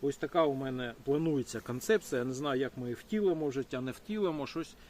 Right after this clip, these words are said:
в цьому році дуже великий безятковий період. О, звісно, там, е, підгодовуємо. До речі, там були запитання, що там кормушка, що там кормушка. А кормушка тому, що, м, вулику зараз у мене ж десятиранкові вулики, і там є годівниця.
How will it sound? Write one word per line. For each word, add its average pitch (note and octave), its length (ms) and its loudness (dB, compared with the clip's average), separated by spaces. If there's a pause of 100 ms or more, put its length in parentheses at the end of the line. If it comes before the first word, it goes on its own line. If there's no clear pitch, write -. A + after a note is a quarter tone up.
(160)
в - 40 -20
цьому C#3+ 200 0
році D3+ 260 -2
дуже D3 260 -4
великий C3+ 500 -2 (180)
безятковий B2+ 680 -2
період. D#3+ 440 2 (300)
О, C#3 220 -8
звісно, D3 340 -2
там, C3 200 -6 (280)
е, A2+ 220 -2
підгодовуємо. C#3 800 0
До B2 100 -2
речі, B2 300 -4
там B2 160 -8
були A#2+ 220 -2
запитання, A2+ 520 -8
що B2+ 160 -8
там A#2+ 240 -8
кормушка, D3 520 -8
що C3 120 -12
там A#2+ 140 -10 (100)
кормушка. C#3+ 460 -12 (720)
А B2 100 -6
кормушка G3 520 -2
тому, F3+ 300 -4
що, E3 520 0 (300)
м, B2+ 300 -2
вулику C#3 540 0
зараз C3 340 0
у A#2+ 40 -6
мене A#2 260 -2
ж G#2+ 80 -8
десятиранкові B2+ 960 0
вулики, D3 520 0
і B2+ 100 -4
там D3+ 260 -6
є C3 260 -2
годівниця. B2+ 680 -6